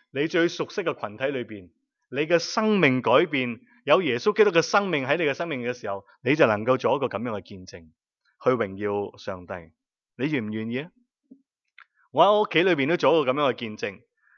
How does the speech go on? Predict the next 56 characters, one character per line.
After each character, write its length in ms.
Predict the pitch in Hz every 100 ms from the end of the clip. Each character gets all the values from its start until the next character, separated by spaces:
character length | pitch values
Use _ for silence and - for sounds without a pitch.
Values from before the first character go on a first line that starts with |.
| _
誒， 220 | 110 110
我 220 | 117 139
屋 40 | 175
企 80 | 147
裏 120 | 151
邊 160 | 147 120
呢， 200 | 147 139
我 140 | 120
哥 180 | 151 110
哥 140 | 139 175
同 120 | 117
我 160 | 113
姐 160 | 131 110
姐 140 | 104 156
信 200 | 131 120
主 140 | 117
先 220 | 127 135
嘅。 140 | 120 87 _ _ _ _ _ _ _
咁 140 | - 185
信 100 | 165
咗 100 | 190
主 200 | 185 160
好 160 | 180
耐 60 | 127
呢， 120 | 156
我 80 | 131
先 160 | 127 156
至 100 | 120
信 240 | 117 110
主。 140 | - 104 113 _ _ _ _
咁 140 | 220
後 100 | 208
尾 140 | 165 208
呢， 120 | 196
有 120 | 160
一 40 | -
次 180 | - 147
我， 140 | 135 143 151
我 120 | 139
媽 100 | 113
媽 120 | 143
講 140 | 139
返 100 | 147
俾 120 | 151 139
我 100 | 123
聽， 200 | 151 151
點 300 | - 139 190
解 180 | 139 143
後 140 | 139
尾 200 | 139 175
佢 140 | 156 131
信 180 | 139 131
耶 120 | 101
穌 180 | 123 147
嘅 120 | 120
呢？ 180 | 127